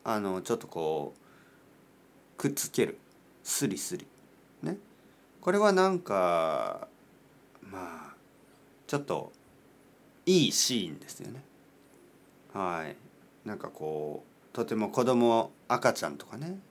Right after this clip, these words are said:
その、小さい子供とかは喜びますよね。は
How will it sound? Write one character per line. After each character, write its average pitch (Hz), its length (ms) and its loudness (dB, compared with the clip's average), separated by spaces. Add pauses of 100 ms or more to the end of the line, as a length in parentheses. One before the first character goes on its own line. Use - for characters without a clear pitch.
(120)
そ - 140 -8
の、 73 480 -8
小 113 160 0
さ 107 160 4
い - 60 0
子 95 160 -8
供 78 180 -10
と - 120 -14
か - 140 -8
は 113 300 -2 (160)
喜 - 100 0 (320)
び 90 120 -8
ま 85 100 -10
す - 120 -14
よ - 60 -20 (880)
ね。 80 80 -10
は 73 140 -12